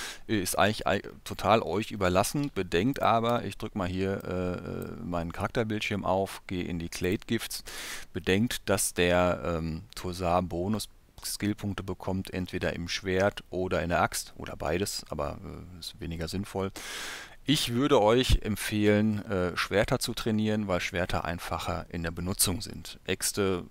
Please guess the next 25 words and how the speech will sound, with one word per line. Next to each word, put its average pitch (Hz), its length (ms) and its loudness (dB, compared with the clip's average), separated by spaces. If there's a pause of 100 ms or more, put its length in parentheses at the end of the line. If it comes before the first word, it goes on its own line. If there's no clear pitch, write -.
(280)
sind - 220 -6
auch - 140 -10
gut, 123 240 -4
gar 92 100 -2
keine 90 180 0
Frage, 135 520 4
und 104 180 -2
haben 92 160 -2
auch 85 160 -4 (140)
diverse 92 500 -4
Vorteile 92 500 0
gegenüber 87 380 -2
Schwertern, 127 800 0
ähm, 87 380 -2 (100)
aber 87 360 0
Schwerter 90 420 -2
sind 87 200 -8
wesentlich 104 440 -2
einfacher 87 340 -2
zu 95 140 -8
benutzen 92 520 -2
und 85 380 -6
ich - 160 -10
sag 87 160 -6
mal, 82 320 -2